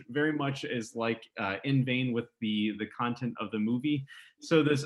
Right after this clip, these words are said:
opening scene, it shows a tribe of prehistoric hominids in Africa that are driven away from their waterhole by a rival tribe.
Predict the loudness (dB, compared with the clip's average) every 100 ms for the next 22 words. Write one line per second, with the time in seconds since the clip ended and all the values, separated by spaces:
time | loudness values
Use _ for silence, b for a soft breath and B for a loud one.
0 | 0 0 0 0 0 0 0 2 4 4
1 | 0 -4 2 2 2 0 -2 -2 -2 0
2 | 0 -2 -4 -6 -4 -2 0 -4 -4 0
3 | 0 -2 -2 0 2 2 0 -2 -8 -2
4 | -2 -2 -4 0 0 0 -2 -4 -4 -4
5 | -2 0 0 0 -2 2 2 2 2 0
6 | 0 -2 -2 0 0 0 0 -2 -4 -6
7 | -4 -4 -2 -8 -4 -2 0 0